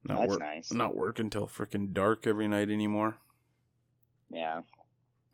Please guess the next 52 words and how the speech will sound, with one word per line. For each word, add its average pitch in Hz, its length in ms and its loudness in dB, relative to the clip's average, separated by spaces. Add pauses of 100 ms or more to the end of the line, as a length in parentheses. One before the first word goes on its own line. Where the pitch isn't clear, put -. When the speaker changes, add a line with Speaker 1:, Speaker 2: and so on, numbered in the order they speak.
(240)
Speaker 2:
Yeah, 147 120 8
we 147 120 10
actually 135 240 6
just 107 140 0
got 107 160 6
a 104 40 6
new, 104 300 6
uh, 95 340 8
a 107 60 6
new 110 160 6
host 117 280 4
at 113 120 2
the - 80 -8
casino 127 440 0
as 87 120 -4
well. 120 340 2
Speaker 1:
Yeah, 151 140 -2
that's 151 160 -2
what 143 80 0
you're 120 100 -2
saying. 113 380 -2 (880)
Speaker 2:
Yep. 113 260 -4
Speaker 1:
That's 95 140 -6
gotta 90 160 2
Speaker 2:
Yeah, 87 80 4
Speaker 1:
help. 101 100 0
Speaker 2:
so 101 140 0
now 104 160 4
we 104 80 6
got 104 160 8
a 101 40 6
little, 101 320 4 (600)
little 156 240 10
less 143 180 8
pressure 135 380 4
on 120 180 8
us 117 360 4
to, 110 200 0 (760)
to 156 100 -2
get 151 100 8
everything 131 420 4
done, 131 220 6
which 123 160 -4
is 110 100 -4
nice. 104 300 -4
So 95 320 -8
shout 123 260 6
out 113 180 6
to 110 80 -12
Kendall 117 340 -2
if 117 160 -6
you're 95 160 -6